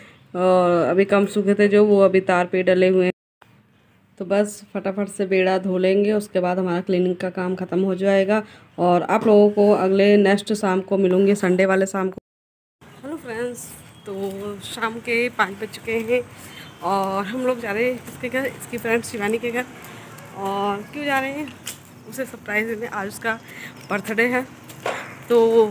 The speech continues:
हम लोग ना उसको surprise देने जा रहे हैं। तो चलते हैं उसके घर पे और देखते हैं उसका react कैसा है।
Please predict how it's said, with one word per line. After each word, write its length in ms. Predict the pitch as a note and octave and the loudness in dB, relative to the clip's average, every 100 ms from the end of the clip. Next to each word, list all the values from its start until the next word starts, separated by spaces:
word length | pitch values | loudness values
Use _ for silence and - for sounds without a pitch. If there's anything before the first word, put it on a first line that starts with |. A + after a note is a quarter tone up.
| G3+ F#3+ - - - - - - - - | 0 -12 -18 -20 -20 -18 -16 -18 -12 -2
हम 80 | B3 | 4
लोग 180 | B3+ | 4
ना 100 | C4+ | 2
उसको 280 | D#4+ B3+ B3+ | -4 -8 -10
surprise 440 | A#3+ A#3 G#3+ G#3+ G3+ | -12 -8 -4 -4 -4
देने 240 | G3 F#3 | -6 -6
जा 200 | E3+ F#3+ | -6 -8
रहे 140 | F#3 | -6
हैं। 100 | A3+ B3 - - - - - - | -8 -10 -18 -20 -20 -20 -20 -18
तो 260 | F#3 F#3 F#3 - | -12 -10 -8 -6
चलते 320 | G#3+ G#3+ A#3+ | -6 0 0
हैं 140 | A#3 | 0
उसके 320 | - - - F#3+ | -4 -10 -12 -8
घर 200 | F3+ A3+ | -6 -6
पे 200 | B3+ C4 - | -4 -6 -8
और 300 | F#3 E3+ F3 F3+ | -12 -10 -10 -6
देखते 220 | G#3 G#3+ B3+ | -6 -2 -4
हैं 60 | |
उसका 180 | A#3+ A#3+ | -4 -4
react 540 | A3 G#3 G#3 G#3 - - | -4 -2 -4 -4 -10 -8
कैसा 240 | G#3+ A3+ | -6 -6
है। 200 | A3 | -8